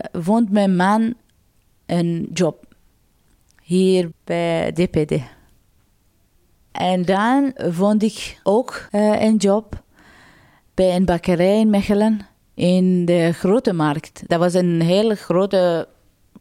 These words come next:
goede bakkerij. Ik was echt tevreden over mijn, o-, over onze beslissing om hier te komen. Dat was een, eh,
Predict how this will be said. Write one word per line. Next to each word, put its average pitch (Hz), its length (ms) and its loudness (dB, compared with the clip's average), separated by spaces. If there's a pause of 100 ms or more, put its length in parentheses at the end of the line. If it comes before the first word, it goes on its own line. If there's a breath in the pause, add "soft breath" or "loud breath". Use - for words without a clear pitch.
(180)
goede 214 400 -2
bakkerij. 143 520 -6
Ik - 340 -2
was 220 320 0 (120)
echt - 420 -2
tevreden 262 840 2
over 180 500 2
mijn, 175 580 0 (100)
o-, 190 260 0
over 202 340 2
onze 185 640 2
beslissing 185 720 0
om 175 160 2
hier 175 280 2
te 175 100 -8
komen. 156 400 -4 (160)
Dat 190 240 -2
was 196 380 -2 (100)
een, 170 100 -2
eh, 165 420 0